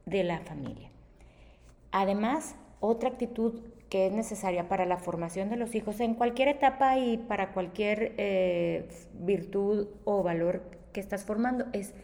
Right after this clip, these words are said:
el amor, es establecer esas conexiones positivas con tus hijos para que lo que tú le compartas o las acciones que tú haces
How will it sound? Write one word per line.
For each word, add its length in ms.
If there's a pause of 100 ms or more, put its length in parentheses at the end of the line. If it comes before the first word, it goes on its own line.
(220)
el 140
amor, 320
es 300
establecer 1000 (240)
esas 380
conexiones 580
positivas 640
con 180
tus 200
hijos 320 (300)
para 300
que 200 (260)
lo 320
que 80
tú 260
le 440 (160)
compartas 880
o 140
las 460
acciones 540
que 140
tú 200
haces 320